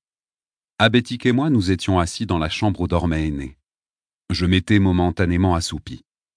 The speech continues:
L'androïde était réveillé, il ne semblait jamais dormir,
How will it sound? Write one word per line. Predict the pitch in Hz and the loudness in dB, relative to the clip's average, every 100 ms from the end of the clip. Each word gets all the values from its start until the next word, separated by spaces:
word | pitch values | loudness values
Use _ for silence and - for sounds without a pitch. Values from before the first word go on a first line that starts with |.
| _ _ - | _ _ 0
L'androïde | 95 98 95 101 95 | 2 4 4 2 2
était | 85 85 | 0 0
réveillé, | 80 76 78 73 110 151 _ - | -2 -2 -2 0 -2 -4 _ -14
il | 52 62 | -10 -8
ne | 64 | -6
semblait | 73 69 76 | -6 -4 -4
jamais | 76 71 69 | -4 -4 -4
dormir, | 65 80 107 | -4 -2 -2